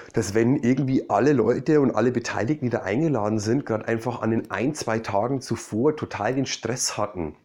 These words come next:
ähm, oder du grad einfach auch noch eine Stunde vorher vielleicht auf der Bühne warst,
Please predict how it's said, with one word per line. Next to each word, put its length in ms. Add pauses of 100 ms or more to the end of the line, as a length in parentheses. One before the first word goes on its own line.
(1300)
ähm, 360
oder 180
du 160
grad 260
einfach 340
auch 180
noch 160
eine 100
Stunde 380
vorher 380
vielleicht 360
auf 120
der 100
Bühne 500
warst, 480